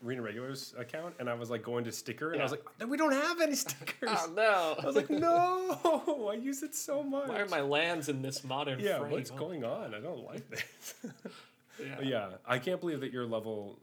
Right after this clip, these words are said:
Speaker 1: ninety or whatever. I'm, like, a hundred and forty-five or something. <laughs>
Speaker 2: <laughs> Yeah. I was, like, right on the border of when I think it's worth it to get the thing. What tipped me over the edge is that I wanted the wild cards that I knew would come along
Speaker 1: Hey, well,
Speaker 2: with
Speaker 1: there
Speaker 2: it,
Speaker 1: you go.
Speaker 2: so.
Speaker 1: It does feel weird now, 'cause I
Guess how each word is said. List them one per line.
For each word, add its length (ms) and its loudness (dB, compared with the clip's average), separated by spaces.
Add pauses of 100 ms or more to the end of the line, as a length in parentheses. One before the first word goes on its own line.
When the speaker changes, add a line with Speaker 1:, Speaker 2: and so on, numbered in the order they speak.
Speaker 1:
ninety 480 -8
or 80 -16
whatever. 320 -14
I'm, 80 -4
like, 160 0
a 60 -8
hundred 300 -6
and 100 -10
forty-five 560 -12
or 40 -18
something. 480 -10
<laughs> 40 -20 (880)
Speaker 2:
<laughs> 0 - (160)
Yeah. 280 -4 (840)
I 100 0
was, 160 4
like, 180 2
right 240 4
on 160 4
the 60 -2
border 380 -6
of 100 -14
when 120 -8
I 80 -10
think 260 -14
it's 160 -14
worth 260 -10
it 160 -14
to 80 -20
get 260 -18
the 60 -20
thing. 300 -16 (420)
What 200 -8
tipped 300 -6
me 140 -2
over 180 0
the 180 -6
edge 200 -8
is 120 -14
that 120 -12
I 80 -10
wanted 380 -12
the 80 -18
wild 340 -16
cards 280 -14
that 120 -14
I 140 -14
knew 160 -14
would 220 -18
come 140 -18
along 140 -14
Speaker 1:
Hey, 180 -10
well, 100 -14
Speaker 2:
with 100 -12
Speaker 1:
there 100 -12
Speaker 2:
it, 40 -12
Speaker 1:
you 40 -18
go. 180 -10
Speaker 2:
so. 60 -20 (340)
Speaker 1:
It 140 -4
does 180 0
feel 200 -2
weird 260 -4
now, 140 -6
'cause 200 -6
I 200 -4